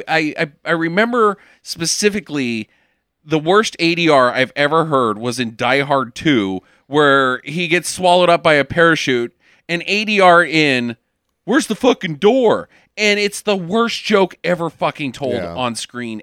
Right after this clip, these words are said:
Speaker 1: ever. You just wanna punch John McClane so hard in the goddamn face, and you end up, he punches you in the face the next four movies.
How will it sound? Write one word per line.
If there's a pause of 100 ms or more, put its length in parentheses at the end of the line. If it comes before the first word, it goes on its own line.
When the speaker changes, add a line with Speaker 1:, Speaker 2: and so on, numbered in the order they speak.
(100)
Speaker 1:
ever. (220)
You
just
wanna
punch (840)
John
McClane
so
hard
in
the
goddamn
face, (340)
and
you
end
up, (380)
he
punches
you
in
the
face
the
next
four
movies.